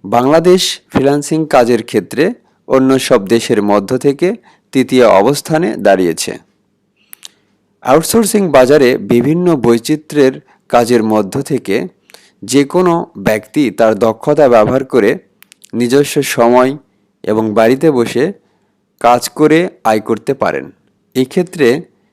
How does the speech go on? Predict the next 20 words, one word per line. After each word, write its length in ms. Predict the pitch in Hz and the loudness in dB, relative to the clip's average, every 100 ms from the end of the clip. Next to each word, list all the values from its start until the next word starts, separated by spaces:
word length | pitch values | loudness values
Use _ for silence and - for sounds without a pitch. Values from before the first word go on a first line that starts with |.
| _ | _
সঠিক 540 | - 127 117 127 98 - - | -4 -2 0 -2 -2 -12 -14
দিক 260 | 98 117 - | -6 -6 -4
নির্দেশনা 720 | 151 143 151 - 123 113 202 - - | -6 -4 -6 -4 -4 -4 -6 -10 -12
একজন 340 | 107 101 104 | -6 -4 -4
সফল 520 | - 113 110 135 117 | -2 -2 0 0 -2
ফ্রিল্যান্সার 640 | - - 117 131 143 151 147 | -4 -6 -2 -2 -4 -6 -6
হওয়ার 300 | 135 120 110 | 0 0 2
জন্য 380 | 117 107 135 220 _ _ _ - | -2 -2 -4 -6 _ _ _ -6
অপরিহার্য। 760 | 107 107 101 98 87 - - - _ _ _ _ _ _ _ _ _ _ _ - | 0 0 0 -4 -8 -10 -16 -18 _ _ _ _ _ _ _ _ _ _ _ -6
আমাদের 400 | 127 160 175 139 | -2 0 0 0
পরবর্তী 760 | - 135 151 180 170 180 180 - _ - | 2 2 2 -2 -4 -6 -6 -8 _ -2
টিউটোরিয়ালগুলোতে 1080 | 131 123 131 139 143 131 113 101 - 165 254 _ _ _ - | -2 0 0 0 0 -2 -4 -4 -2 -4 -4 _ _ _ -8
একজন 300 | 110 120 117 | -6 -4 -4
সফল 500 | - 120 113 151 160 | 0 0 2 2 2
ফ্রিল্যান্সার 640 | - 127 131 131 151 151 | 0 0 0 -2 -6 -4
হওয়ার 260 | 156 120 110 | 0 0 0
জন্য 420 | 113 95 95 190 - _ _ - | -4 -4 -4 -6 -8 _ _ -6
প্রয়োজনীয় 600 | - 131 131 156 151 160 175 _ _ 107 | 2 2 2 0 0 -2 -6 _ _ -8
দিক 200 | 123 131 | -6 -4
নির্দেশনাগুলো 960 | 127 117 127 - 131 117 120 180 | -4 -4 -4 -2 -2 -2 -2 -4